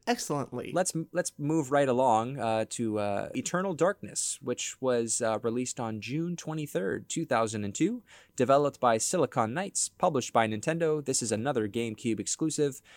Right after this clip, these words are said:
Speaker 1: All three of these games will be GameCube exclusive,
Speaker 2: Yeah.
Speaker 1: just to point, point that out.
Speaker 2: Yeah, definitely. I mean, sometimes games that were GameCube,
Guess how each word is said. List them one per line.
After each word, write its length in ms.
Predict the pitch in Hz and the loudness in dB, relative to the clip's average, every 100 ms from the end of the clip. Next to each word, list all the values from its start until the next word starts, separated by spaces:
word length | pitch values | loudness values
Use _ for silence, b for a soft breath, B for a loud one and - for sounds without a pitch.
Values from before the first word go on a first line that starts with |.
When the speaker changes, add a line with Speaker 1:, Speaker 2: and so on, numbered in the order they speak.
| B | B
Speaker 1:
All 160 | 175 | 6
three 200 | 185 214 | 6 2
of 60 | - | 0
these 140 | 131 | 0
games 260 | - 123 127 | -4 -4 -4
will 60 | 135 | -6
be 80 | 131 | -4
GameCube 380 | 120 120 127 | -4 -6 -6
exclusive, 360 | 120 - 127 - | -8 -8 -6 2
Speaker 2:
Yeah. 180 | 143 113 | 4 2
Speaker 1:
just 240 | - 131 - | -2 -8 -4
to 220 | 120 120 - | -4 -4 -8
point, 260 | 127 - - | -10 -10 -10
point 140 | 117 | -10
that 100 | - | -8
out. 100 | - | -4
Speaker 2:
Yeah, 100 | 185 | 0
definitely. 280 | 139 151 127 | 0 0 0
I 20 | |
mean, 140 | 127 127 | 0 0
sometimes 480 | 185 196 175 147 127 | 2 2 2 0 0
games 340 | 139 139 131 | 0 0 -2
that 220 | 123 113 | 0 2
were 160 | 120 113 | 4 2
GameCube, 420 | 127 120 131 113 | 0 -4 -4 -4